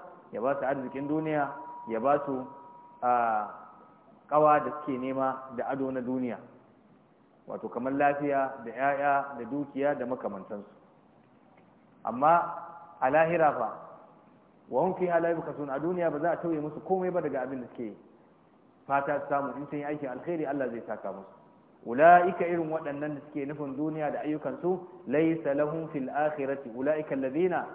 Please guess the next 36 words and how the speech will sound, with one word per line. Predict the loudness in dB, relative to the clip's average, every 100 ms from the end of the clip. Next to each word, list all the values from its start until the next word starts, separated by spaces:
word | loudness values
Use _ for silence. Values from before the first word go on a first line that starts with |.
| -16 -6
laysa | 0 0 2 0
lahum | 0 -2 -4
fil | -6
akhirati | -4 -4 -4 -6 -8
illa | -8
an-nar. | -8 -10 -14 -16 -8
Amma | -4 0
irin | 2 2
waɗannan | 2 0 -2 -2 -4
da | -6
suke | -8 -8
nufin | -6 -6 -6
duniya | -4 -4 -4
da | -4
ayyukansu, | -6 -8 -8 -6 -6 -6 -10 -20 -20 -16 -4
rabon | -2 0
duniya | -2 -2 -2 -6
suke | -8 -8
so, | -6
Allah | -2 -2 -2
zai | -2
ba | -4 -6
su |
duniyar. | -8 -6 -6 -6
Amma | -2 2
a | 4
lahira | 4 2 2 0
fa, | -4 -10 -18 -20 -20 -20 -16
"ula'ika | -8 -6 -6 -4
alladhina | -4 -4 -4 -4 -6 -8 -16 -20 -18 -4
laysa | -2 -2 -4
lahum | -4 -6 -8
fil | -8
akhirati | -8 -8 -8 -8 -10
illa | -10
an-nar." | -10 -12